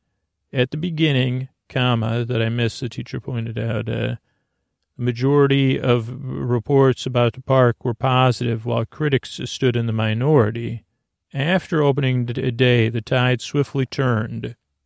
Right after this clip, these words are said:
In the opposite direction. Some of their information sources were turning in more and more critical news.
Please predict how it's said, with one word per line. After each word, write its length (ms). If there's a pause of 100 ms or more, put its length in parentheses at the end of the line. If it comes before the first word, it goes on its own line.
(960)
In 120
the 120
opposite 420
direction. 920
Some 260
of 80
their 180
information 760
sources 600
were 140
turning 480
in 240
more 420
and 80
more 280
critical 500
news. 720